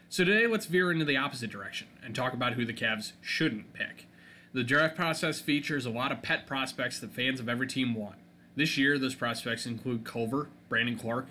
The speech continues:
and Grant Williams. But it also features a few teams falling in love with prospects who have no business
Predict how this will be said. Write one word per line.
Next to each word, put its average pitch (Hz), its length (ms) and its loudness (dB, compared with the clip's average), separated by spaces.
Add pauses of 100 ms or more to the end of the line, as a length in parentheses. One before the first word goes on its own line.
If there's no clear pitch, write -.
and 135 140 -4
Grant 131 260 2
Williams. 120 480 -4 (300)
But 196 100 6
it 240 60 6
also 254 260 4
features 180 360 0
a 151 60 -2
few 160 240 -2
teams 143 440 0
falling 139 380 -2
in 139 120 0
love 120 240 0
with 113 160 -6
prospects 110 500 -4
who 110 100 -4
have 101 120 -8
no 120 160 2
business 123 540 0